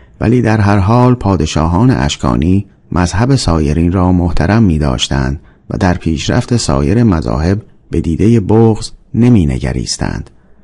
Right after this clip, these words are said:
از قرار معلوم، یکی از پادشاهان اشکانی که بعضی بلاش اول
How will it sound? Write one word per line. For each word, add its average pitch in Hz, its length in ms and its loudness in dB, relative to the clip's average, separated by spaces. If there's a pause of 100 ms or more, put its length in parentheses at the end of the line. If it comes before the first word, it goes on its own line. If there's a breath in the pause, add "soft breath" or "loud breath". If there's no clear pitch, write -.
(720 soft breath)
از 82 180 -4
قرار 101 420 2
معلوم، 104 540 4
یکی 123 240 0
از 104 180 0
پادشاهان 85 720 -2
اشکانی 90 840 -2 (460 soft breath)
که 110 100 -6
بعضی 101 480 2
بلاش 87 420 0
اول 76 520 -2